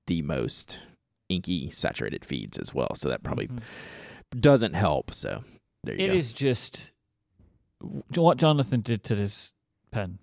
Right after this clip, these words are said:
Speaker 2: for this pe-, it's
Speaker 1: It's
Speaker 2: just breath-,
Speaker 1: nuts.
Speaker 2: it's breathtaking.
Speaker 1: It's nuts.
Speaker 2: You know, like, and there is nothing better than on the, the narrow part of the grip sec-,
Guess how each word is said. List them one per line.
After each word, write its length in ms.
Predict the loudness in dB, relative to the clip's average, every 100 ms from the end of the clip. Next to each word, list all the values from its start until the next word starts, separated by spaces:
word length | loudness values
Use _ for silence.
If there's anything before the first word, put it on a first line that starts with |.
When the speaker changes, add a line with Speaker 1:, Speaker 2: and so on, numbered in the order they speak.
| _
Speaker 2:
for 120 | -6
this 140 | -4 -6
pe-, 80 | 2
it's 80 |
Speaker 1:
It's 60 | 2
Speaker 2:
just 120 | 4
breath-, 120 | 2 0
Speaker 1:
nuts. 180 | 0
Speaker 2:
it's 140 | 0 4
breathtaking. 540 | 4 4 -6 -8 -14 -16 _ _ -8
Speaker 1:
It's 200 | -4 0
nuts. 320 | 0 0 -2
Speaker 2:
You 80 | 0
know, 180 | 0 -4 -12 -20 2
like, 120 | 4 6
and 120 | 8
there 120 | 8
is 140 | 8
nothing 380 | 6 2 2 2
better 360 | 6 6 6 4
than 360 | 2 0 -4 0
on 260 | 2 4
the, 340 | 4 4 4 2 -2
the 160 | 2 4
narrow 320 | 6 4 4
part 260 | 2 -2 -2
of 80 |
the 40 | -4
grip 220 | -4 -4
sec-, 220 | -6 -8